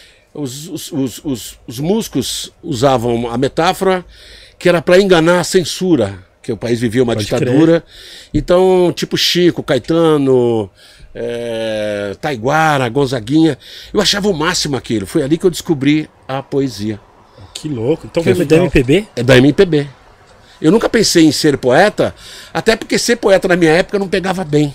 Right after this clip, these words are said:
Speaker 2: Sim.
Speaker 1: Né? Era uma coisa meio diversinho, é, de coisa de gente apaixonada. Eu nunca imaginei que a poesia poderia, é, fazer uma coisa para outra pessoa.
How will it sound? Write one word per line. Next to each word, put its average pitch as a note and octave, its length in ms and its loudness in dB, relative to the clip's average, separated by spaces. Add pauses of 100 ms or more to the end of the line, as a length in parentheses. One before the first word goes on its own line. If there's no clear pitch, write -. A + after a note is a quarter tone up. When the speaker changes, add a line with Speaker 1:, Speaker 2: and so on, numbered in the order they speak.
(320)
Speaker 2:
Sim. - 320 -20
Speaker 1:
Né? B2+ 200 0
Era D3+ 120 2
uma D3+ 120 0
coisa D#3 260 0
meio D3+ 160 0
diversinho, C3+ 1120 0 (460)
é, A#2 100 -2
de A#2+ 120 -4
coisa D3+ 240 -2
de C3 80 -6
gente C#3 200 -8
apaixonada. B2+ 1200 -2 (400)
Eu D3+ 100 0
nunca A#3+ 180 0
imaginei F3 480 2
que F#3 80 -4
a F3 60 -2
poesia D#3+ 400 0
poderia, F3+ 580 0 (400)
é, A#2+ 640 2 (340)
fazer D#3+ 320 2
uma F#3+ 160 0
coisa F3+ 280 2
para D#3+ 240 0
outra F#3+ 260 4
pessoa. G2+ 560 -6